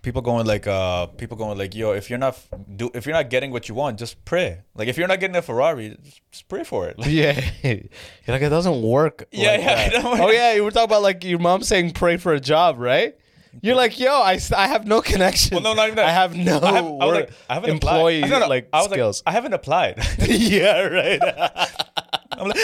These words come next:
Speaker 1: and she, she keeps
Speaker 2: I don't
Speaker 1: on,
Speaker 2: have a LinkedIn
Speaker 1: <laughs> Yeah,
Speaker 2: password.
Speaker 1: yeah. She keeps on praying for me, and I'm like, "Uh, they're going to waste." <laughs> Like, I don't know why you're praying. Like, all these prayers are going to waste right now. <laughs> Like, I'm not applying for a job, so, uh, <laughs> this
Speaker 2: But
Speaker 1: is
Speaker 2: man, at the same time, there's a lot of ben-, r-, religion is like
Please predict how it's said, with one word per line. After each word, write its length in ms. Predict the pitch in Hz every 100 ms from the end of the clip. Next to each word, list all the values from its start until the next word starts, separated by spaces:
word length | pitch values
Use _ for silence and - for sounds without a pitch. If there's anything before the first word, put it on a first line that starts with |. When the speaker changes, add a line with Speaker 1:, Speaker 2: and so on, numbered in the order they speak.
| 320
Speaker 1:
and 140 | 240
she, 100 | 277
she 80 | 320
keeps 280 | - - -
Speaker 2:
I 60 |
don't 140 | 135 139
Speaker 1:
on, 40 |
Speaker 2:
have 180 | 143 135
a 60 | 120
LinkedIn 500 | 117 120 120 110 262
Speaker 1:
<laughs> 0 |
Yeah, 120 | 262
Speaker 2:
password. 260 | 269 240 254 214
Speaker 1:
yeah. 80 | 381 -
She 120 | 233
keeps 180 | 233 233
on 140 | 240
praying 480 | - 170 170 220 262
for 160 | - 254
me, 220 | 269 381
and 100 | 226
I'm 80 | 226
like, 160 | 226 208
"Uh, 640 | - - _ _ _ - - 92 - 196 -
they're 200 | 185 392
going 180 | 294 196
to 80 | 143
waste." 400 | 214 143 - -
<laughs> 40 |
Like, 160 | - -
I 100 | 247
don't 100 | 269
know 140 | 185
why 120 | 180
you're 120 | 175 151 -
praying. 300 | 170 160 139
Like, 140 | 139 -
all 180 | 202
these 160 | 247 220
prayers 320 | - 165 156
are 60 | 147
going 200 | 147 143
to 60 | 104
waste 300 | 131 185 -
right 180 | 104
now. 220 | 113 117 -
<laughs> 140 | 156
Like, 180 | 151 - - - -
I'm 160 | 160
not 100 | 240
applying 320 | 185 - 147 151
for 100 | 123
a 40 |
job, 340 | 90 131 135 -
so, 280 | 113 104
uh, 280 | 101 101 101 113
<laughs> 80 | -
this 100 | 127
Speaker 2:
But 240 | 143 151 139
Speaker 1:
is 60 |
Speaker 2:
man, 260 | 143 151 127
at 100 | 117
the 100 | 127
same 260 | - 143
time, 320 | 135 139 135 110
there's 300 | 110 104 -
a 100 | 107
lot 260 | 104 113 113
of 80 | 95
ben-, 180 | 107 -
r-, 140 | 107 123
religion 500 | 117 127 143 156 135
is 140 | 113
like 400 | 113 104 95 -